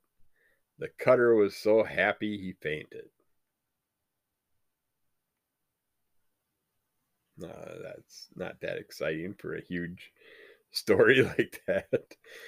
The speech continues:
All right, both a flounder's eyes, both a flounder's eyes are on the right side of its body.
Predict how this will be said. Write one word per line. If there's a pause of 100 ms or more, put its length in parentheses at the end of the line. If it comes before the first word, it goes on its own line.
(380)
All
right,
both (880)
a
flounder's (100)
eyes, (360)
both
a
flounder's
eyes
are
on
the
right
side
of
its
body.